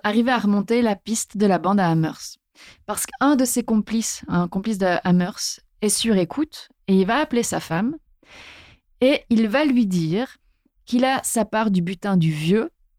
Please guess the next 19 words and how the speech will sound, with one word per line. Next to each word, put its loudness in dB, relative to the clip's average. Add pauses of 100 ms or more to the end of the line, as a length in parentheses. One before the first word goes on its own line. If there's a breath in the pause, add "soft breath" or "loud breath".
(500)
et 2
que, -2 (160)
et, 4
et -2
il 4
lui 2
donne 0
rendez-vous 2
en 2
lui 0
disant « 0
Rejoins-moi 2
dans 0
la 2
ville 0
française -2
en 2
quatre -10
lettres ». -18